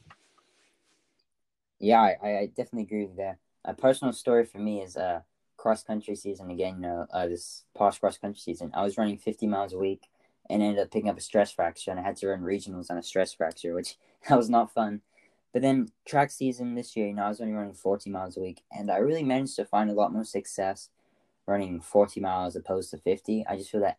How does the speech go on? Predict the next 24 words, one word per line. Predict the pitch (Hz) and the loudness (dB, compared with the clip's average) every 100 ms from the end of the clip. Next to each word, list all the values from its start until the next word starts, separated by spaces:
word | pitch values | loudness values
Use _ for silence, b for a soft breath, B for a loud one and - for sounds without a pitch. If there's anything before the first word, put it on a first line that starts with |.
| - | -6
extra | 95 - - | -8 -6 -8
ten | - 98 95 | -8 -6 -6
miles | 92 95 95 92 - _ _ _ _ - _ - 110 - | -2 -2 -2 -8 -16 _ _ _ _ -20 _ -12 -6 6
didn't | 147 131 | 8 8
help | - 113 107 | 6 4 6
me | 113 | 4
enough | 113 113 113 - - | 4 4 0 -8 -14
where | - 104 104 | -2 2 4
it | 101 | 2
was | 104 92 | -2 -2
worth | 95 95 101 | -4 -2 -2
it. | 101 - _ _ _ | -4 -6 _ _ _
You | - | -4
know, | 101 | 0
I, | 98 101 - | 2 0 -2
I | 98 95 | -2 -2
ran | 101 101 98 | -4 -4 -2
nine | 98 101 | -2 -2
thirty-nine | 101 98 98 95 95 | 0 -2 -2 -6 -6
this | 90 | -8
cross | - 95 | -6 -6
country | - 98 - | -6 -8 -8
season, | 92 87 90 | -10 -8 -12
and | 85 | -14